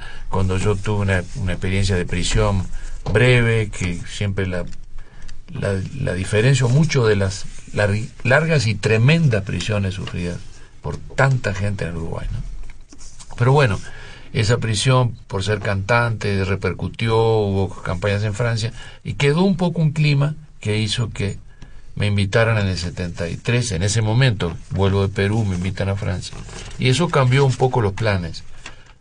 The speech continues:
porque cuando llegué a Francia, otra vez, que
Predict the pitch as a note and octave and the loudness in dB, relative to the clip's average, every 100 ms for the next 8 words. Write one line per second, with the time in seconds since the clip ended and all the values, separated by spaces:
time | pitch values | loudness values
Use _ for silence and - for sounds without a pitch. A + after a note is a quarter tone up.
0 | - G#2+ G2 G2 G#2 F#2+ F#2+ G2+ A2+ B2+ | -8 -4 -2 -2 0 0 0 2 4 4
1 | B2 B2+ B2+ A#2 C3+ B2 A#2+ C#3 C3+ - | 4 4 4 4 2 4 6 6 4 -2
2 | - - - - - - - - - A2 | -10 -14 -16 -18 -18 -16 -14 -14 -8 -6